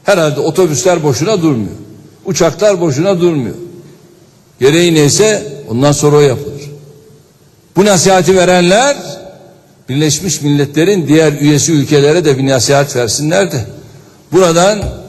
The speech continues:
çıkan bu mültecileri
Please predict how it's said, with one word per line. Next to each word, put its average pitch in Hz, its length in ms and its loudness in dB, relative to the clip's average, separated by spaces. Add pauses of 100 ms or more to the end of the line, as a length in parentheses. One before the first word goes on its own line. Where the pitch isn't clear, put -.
(380)
çıkan 208 420 -2 (580)
bu 185 160 2
mültecileri 143 1080 2